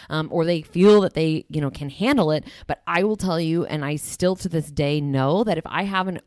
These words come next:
overconsumption of gluten, it impacts my joints and my back hurts. And this is the same exact thing that happens with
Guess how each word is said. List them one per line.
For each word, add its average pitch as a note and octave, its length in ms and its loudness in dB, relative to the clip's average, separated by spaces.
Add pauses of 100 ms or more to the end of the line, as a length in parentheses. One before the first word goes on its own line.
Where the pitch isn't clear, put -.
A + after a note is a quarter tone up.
overconsumption G#3 800 0
of D#3 120 -4
gluten, A3+ 440 0 (500)
it F#3 200 0
impacts E3 400 -4
my E3 100 -6
joints C#3+ 380 -8
and C#3 80 -10
my C3 100 -8
back B2 240 -10
hurts. - 260 -14
And D#3+ 180 -4
this D3+ 120 -2
is D#3 100 -6
the D3+ 80 -4
same E3 320 -2
exact G3+ 360 -4
thing E3 280 -2
that C#3+ 200 -6
happens C#3+ 400 -6
with - 120 -14